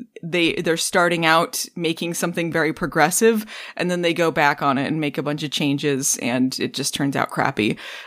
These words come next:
Um, and I'd mentioned, uh, in a, a private chat, uh, all of us together, that, um, it reminded me of the Charmed reboot. So, uh, when they retooled that show, uh, they did a new, uh, version of it.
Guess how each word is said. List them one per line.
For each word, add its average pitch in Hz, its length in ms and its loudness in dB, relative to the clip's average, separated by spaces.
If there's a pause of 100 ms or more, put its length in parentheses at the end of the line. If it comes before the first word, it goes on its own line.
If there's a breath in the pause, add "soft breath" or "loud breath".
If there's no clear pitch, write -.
Um, 139 240 0
and 156 100 0
I'd 165 140 4
mentioned, 180 520 2
uh, 139 260 2
in 147 240 0
a, 139 280 -2
a 147 40 -4
private 156 340 2
chat, 143 460 0
uh, 135 320 2
all 143 180 6
of 143 80 0
us 147 220 -2
together, 139 600 2
that, - 360 2
um, 131 440 0
it 147 100 0
reminded 156 500 2
me 160 260 2
of 139 260 -2
the 135 320 -2
Charmed 156 340 -2
reboot. 196 460 4 (720 loud breath)
So, 156 360 6
uh, 143 440 4 (720 loud breath)
when 220 160 4
they 226 140 4
retooled 254 520 2
that 180 180 2
show, 135 340 2
uh, 143 220 0
they 160 160 -2
did 185 180 -2
a 190 40 0
new, 175 520 -2
uh, 156 180 2
version 156 380 0
of 131 160 0
it. 135 260 -2